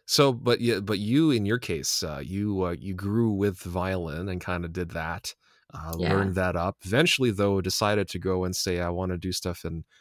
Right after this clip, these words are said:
Speaker 1: pop music and, or whatever,
Speaker 2: Yes,
Speaker 1: write songs," and
Speaker 2: so
Speaker 1: kind of getting into that. Yeah, yeah, go ahead.
Speaker 2: Yeah, in high school, I remember my one friend, her name's Abba. Amazing name.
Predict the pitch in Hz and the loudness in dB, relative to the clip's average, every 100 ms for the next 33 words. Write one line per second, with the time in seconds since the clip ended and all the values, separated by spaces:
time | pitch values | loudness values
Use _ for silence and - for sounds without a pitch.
0 | _ - 110 - 120 117 82 80 82 80 | _ -2 -2 0 0 0 -2 -6 -8 -8
1 | 85 92 98 208 208 - - - 156 233 | -4 0 2 4 4 2 2 2 6 8
2 | 233 226 101 87 87 101 95 82 78 80 | 8 4 2 0 0 -2 -2 -6 -8 -14
3 | 65 117 92 - - - 107 98 - 247 | -6 -4 -4 -10 -20 -14 -8 -8 -2 6
4 | 240 214 196 196 247 262 - 254 226 214 | 8 8 6 4 2 2 2 4 4 2
5 | - _ _ _ _ - 214 - 254 269 | -4 _ _ _ _ -16 -12 -6 -2 2
6 | 262 311 302 240 214 214 196 165 180 185 | 2 2 0 4 4 4 2 2 2 2
7 | 185 160 165 165 147 - - _ _ _ | -2 -2 0 0 0 -4 -8 _ _ _
8 | _ _ - _ - 160 156 147 139 - | _ _ -20 _ 4 6 6 2 -4 -6
9 | 160 160 | -8 -10